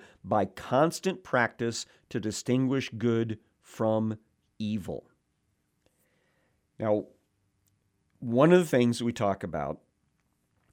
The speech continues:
as a metaphor from Scripture is we talk about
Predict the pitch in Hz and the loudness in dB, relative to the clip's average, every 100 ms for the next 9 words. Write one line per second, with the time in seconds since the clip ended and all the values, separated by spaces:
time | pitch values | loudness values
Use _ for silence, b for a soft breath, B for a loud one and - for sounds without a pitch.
0 | _ - 107 104 110 113 104 95 104 98 | _ -8 -4 -2 0 2 0 -2 -4 -4
1 | 101 117 117 - 82 - 90 98 101 107 | -4 -6 -6 -6 -8 -6 -4 -4 -4 -6
2 | 104 107 104 113 120 113 110 | -4 0 0 0 0 2 2